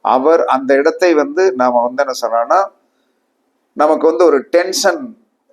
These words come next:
கொடுத்துக்கிட்டே இருப்பாங்க. அப்ப அந்த டென்ஷன் கொடுத்த ஒரு இடத்தை வந்து நம்ம என்ன, என்ன செய்ய, டென்ஷன் கொடுத்த இடத்தை வந்து நம்ம என்ன செய்யணும்னா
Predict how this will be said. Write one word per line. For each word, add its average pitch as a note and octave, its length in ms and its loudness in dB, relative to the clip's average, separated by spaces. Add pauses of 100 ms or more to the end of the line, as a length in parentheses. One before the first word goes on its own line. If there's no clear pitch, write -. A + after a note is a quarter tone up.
கொடுத்துக்கிட்டே F3 460 2
இருப்பாங்க. C3+ 320 -2 (760)
அப்ப B2+ 200 0
அந்த B2 120 0 (120)
டென்ஷன் G3+ 460 0 (120)
கொடுத்த G3 540 -2 (340)
ஒரு D3 140 2 (120)
இடத்தை D#3 300 0 (100)
வந்து C#3 260 -4
நம்ம B2+ 240 -4
என்ன, C3+ 160 -6 (300)
என்ன D3+ 120 -2 (120)
செய்ய, C#3 140 0 (120)
டென்ஷன் D3 440 -2
கொடுத்த C#3+ 340 0
இடத்தை C#3 340 2
வந்து C3+ 200 -2
நம்ம A#2+ 200 -4
என்ன C#3 200 -2
செய்யணும்னா A#2 440 0